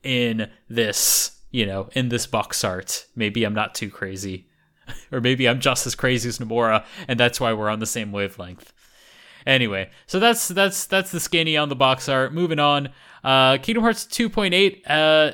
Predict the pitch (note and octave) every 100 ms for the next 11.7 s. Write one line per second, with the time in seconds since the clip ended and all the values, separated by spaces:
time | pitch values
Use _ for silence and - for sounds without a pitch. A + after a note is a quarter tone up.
0 | - D3 D#3 C3 E3 D3 C3+ D3+ D#3+ D#3
1 | D3 D3 D3 D3 C#3+ C#3 C3 - C#3 B2+
2 | C#3+ D3 C3+ B2+ C3+ B2+ D3+ D3+ D3 D#3+
3 | - D#3+ - D#3+ C#3+ C3 D3 D3+ F#3+ C3
4 | C3 B2+ D3 C3 - B2+ A#2+ D3 D3+ G3
5 | G3 - - - C3+ C#3 C3+ C3+ - G#3+
6 | G#3 - F3 D3+ E3 C#3+ C#3 C#3+ C#3 -
7 | C3+ C3 C#3+ C3 - B2 B2+ B2+ B2 A2+
8 | A#2+ A#2+ A2 G2+ C#3 A2+ - - _ _
9 | _ - C#3 B2 B2+ A#2+ A#2 _ - F#3+
10 | G3+ F3+ D#3+ C#3+ C#3+ C#3+ C3+ C#3 C3+ C3+
11 | C3 - B2+ B2 B2 A#2+